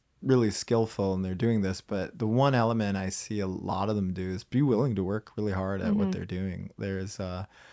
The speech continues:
Speaker 1: uh, they're, they're willing to put in time. So when we're working on the spacewalks, we will get together and we will put in long hours trying to figure it out. Um, and just, it's dedicated practice. Um,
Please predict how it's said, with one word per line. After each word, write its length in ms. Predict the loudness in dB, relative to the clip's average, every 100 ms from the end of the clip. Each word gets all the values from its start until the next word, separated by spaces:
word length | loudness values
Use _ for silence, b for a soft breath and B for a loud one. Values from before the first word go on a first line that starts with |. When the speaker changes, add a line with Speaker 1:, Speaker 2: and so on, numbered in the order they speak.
| B B _ -8
Speaker 1:
uh, 180 | -6 -4
they're, 180 | -6 -6
they're 200 | -4 -2
willing 260 | 0 -2
to 60 | -4
put 340 | -8 -10 -8
in 200 | -6 -4
time. 260 | -2 0 0
So 140 | 0
when 80 | 2
we're 60 | 2
working 280 | 2 2 2
on 120 | 2
the 60 | 0
spacewalks, 880 | 0 0 0 -2 0 -2 -6 -10
we 100 | -4
will 160 | -2 -2
get 220 | -2 -4
together 540 | -6 -4 -2 -2 -2 -4
and 120 | -4
we 60 | -4
will 180 | -4
put 220 | -8 -4 -2
in 140 | 0
long 280 | 0 0 0
hours 460 | -2 -4 -6 -8
trying 240 | -10 -8 -8
to 60 |
figure 380 | -8 -8 -6 -6
it 100 | -4
out. 340 | -4 -6 -6 -8 B B B _
Um, 400 | -6 -4 -2 -4 -6
and 120 | -8
just, 320 | -4 -6 -6 -10 -8
it's 260 | -8 -8
dedicated 760 | -14 0 2 2 0 -2 -2 -4
practice. 800 | -6 -6 -8 -10 -10 -10 -14 -14
Um, 300 | -8 -6 -8